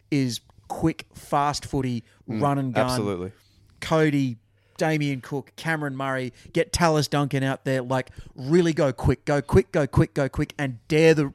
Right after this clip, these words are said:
Speaker 1: dare the Roosters to go at that same sort of breakneck pace. I feel like that's their best path
Speaker 2: Yeah.
Speaker 1: to victory.
Speaker 2: Uh, I'm surprised you think that the Roosters have a clear advantage in the middle. I think that, like,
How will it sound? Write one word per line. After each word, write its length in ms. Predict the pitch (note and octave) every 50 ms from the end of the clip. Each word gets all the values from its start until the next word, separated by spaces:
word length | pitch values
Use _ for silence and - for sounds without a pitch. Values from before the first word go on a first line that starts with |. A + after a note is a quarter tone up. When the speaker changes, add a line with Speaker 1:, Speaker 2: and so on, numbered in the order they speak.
| - - -
Speaker 1:
dare 280 | G3+ F#3+ G#3 A3 A3
the 120 | F#3 F#3 D#3
Roosters 600 | C#3 D3+ D3 C3+ - - C3 - - F#3+ - - _ - - - - - -
to 80 | D3
go 260 | A#2+ - D#3 C#3+ D3 D3
at 100 | C#3 -
that 200 | D3 C#3 C3+ -
same 240 | - C3+ C3 B2+
sort 180 | B2 - C3+ B2
of 80 | A#2+ -
breakneck 480 | - B2+ B2 - - B2+ A2+ - _
pace. 520 | - - - - - - - - - - - _ _ _ _ _ _ _ -
I 20 |
feel 180 | - - F#3+ F#3+
like 180 | G3 E3+ - -
that's 240 | E3+ E3+ - -
their 120 | - E3 D3
best 200 | C#3 C#3+ C3 -
path 180 | - C#3 C3+ C#3+
Speaker 2:
Yeah. 120 | E3+ E3+
Speaker 1:
to 40 | E3+
victory. 380 | D3 - - - - - E3 - _ _ _ _ -
Speaker 2:
Uh, 340 | G3 A3+ B3+ A3+ - D3 - - - _ _ _ _ -
I'm 400 | G#3+ B3 C#4 C#4+ C#4 B3 - -
surprised 480 | - C#4 - - D4 D#4 G4 F#4+ -
you 80 | D#4+ D4
think 220 | - A3+ G#3+ G3
that 120 | - E3+ - - - B2+ - _ _ -
the 100 | D#3 C#3+
Roosters 380 | B2+ C#3 D#3+ E3+ - D#3+ C#3+
have 100 | D#3 C#3+
a 60 | C3
clear 240 | A#2 - - C#3+ D3 C#3
advantage 320 | A#2+ B2+ C3 B2+ A#2+ A#2+
in 80 | B2 A2+
the 80 | A2
middle. 320 | G#2 G#2 A#2+ D3+ D3 B2+ A2+
I 60 | A2+ A#2
think 260 | - - G3 G#3+ -
that, 140 | - C3 -
like, 180 | A#2+ C3+ C3+